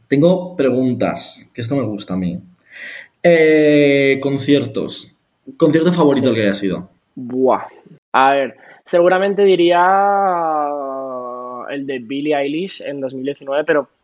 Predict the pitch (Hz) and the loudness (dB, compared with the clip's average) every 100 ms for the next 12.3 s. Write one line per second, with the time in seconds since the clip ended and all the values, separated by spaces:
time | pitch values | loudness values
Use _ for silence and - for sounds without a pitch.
0 | _ - 160 151 151 160 160 180 151 139 | _ 0 2 4 4 2 2 -2 -2 -2
1 | 143 143 143 127 120 131 135 165 156 151 | -2 0 -2 -4 -4 -2 0 0 0 -2
2 | 139 127 123 131 131 139 127 127 - 113 | -2 -2 -2 -2 -2 -4 -8 -10 -10 -10
3 | 98 _ _ _ _ - 147 143 139 135 | -16 _ _ _ _ -10 -2 2 4 4
4 | 131 127 - 143 139 131 127 - _ - | 0 -4 -4 -4 -2 -2 -4 -8 _ -2
5 | 151 170 165 151 175 160 190 190 185 196 | 0 -2 -6 -4 0 2 4 2 0 -4
6 | 170 175 165 151 143 - 135 123 131 127 | -4 -6 -8 -6 -8 -6 -8 -8 -8 -8
7 | 120 98 123 120 113 107 104 127 151 170 | -8 -8 -6 -4 -4 -8 -10 -2 -2 0
8 | - 170 - 147 151 180 156 160 175 208 | -2 2 4 4 4 2 2 0 -4 -4
9 | 156 135 127 127 117 117 127 113 98 98 | -4 -8 -12 -14 -20 -10 -8 -6 -6 -6
10 | - 135 135 - 147 131 127 175 151 160 | -6 -6 -6 -4 0 2 0 -2 0 2
11 | 156 147 135 135 139 131 139 160 151 127 | 2 2 0 -2 -2 -2 -2 -2 -2 -6
12 | 120 151 | -6 -6